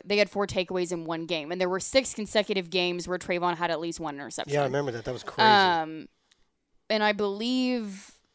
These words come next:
Speaker 1: if memory serves correctly, a lot of the, the defensive production in that kind of hot stretch was during the part of the season where the offense wasn't very pl-, wasn't playing very well.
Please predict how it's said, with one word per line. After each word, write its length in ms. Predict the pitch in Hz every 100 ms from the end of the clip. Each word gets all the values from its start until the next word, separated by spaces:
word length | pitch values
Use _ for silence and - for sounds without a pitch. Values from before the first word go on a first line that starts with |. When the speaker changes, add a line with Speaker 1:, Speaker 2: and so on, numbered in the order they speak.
| _ -
Speaker 1:
if 300 | 202 185 - - _ -
memory 400 | 220 214 220 196
serves 480 | - 196 185 180 -
correctly, 580 | 196 180 175 180 170 - -
a 100 | 196
lot 240 | 190 220
of 440 | 202 175 - 180
the, 300 | 180 190 185 175
the 80 | 185
defensive 560 | 160 208 220 226 226
production 560 | 208 214 202 - 214 202
in 200 | 180 180
that 240 | 185 185 -
kind 200 | 196 170
of 80 | -
hot 360 | 202 185 -
stretch 580 | - - 175 202 226 -
was 580 | 185 190 180 170 - - 185 175
during 260 | 214 214
the 80 | 196
part 180 | 202 202
of 60 |
the 60 | 185
season 260 | 208 185 190
where 80 | 175
the 60 |
offense 400 | - 190 185 175
wasn't 320 | 170 170 170 160
very 380 | 170 170 165
pl-, 220 | 165 - -
wasn't 280 | 185 196 170
playing 220 | 165 160
very 140 | 117 80
well. 240 | - -